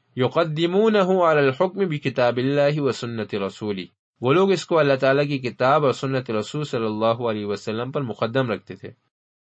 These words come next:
ومن فعل ذلک منہم فہو کافر،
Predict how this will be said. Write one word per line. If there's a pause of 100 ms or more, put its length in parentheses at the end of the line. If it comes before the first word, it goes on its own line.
(280)
ومن
فعل
ذلک
منہم
فہو
کافر،